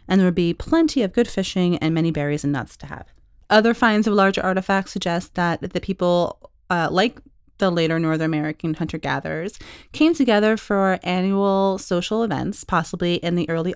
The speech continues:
autumn when the seals came and the salmon were flowing.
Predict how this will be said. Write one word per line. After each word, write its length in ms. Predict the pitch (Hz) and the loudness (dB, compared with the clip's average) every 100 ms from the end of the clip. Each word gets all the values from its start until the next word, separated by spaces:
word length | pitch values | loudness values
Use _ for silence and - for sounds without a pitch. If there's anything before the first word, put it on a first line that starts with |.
| - | -2
autumn 380 | 143 143 151 - - - - | -2 0 -2 -4 -14 -8 0
when 100 | 349 | 2
the 80 | |
seals 400 | 381 - 220 214 | 2 0 0 0
came 320 | - 202 196 202 | -4 -2 2 2
and 80 | |
the 60 | 214 | 0
salmon 400 | - 165 160 180 | -2 -2 0 0
were 80 | 202 | -2
flowing. 420 | - 143 143 151 | -2 -2 0 -2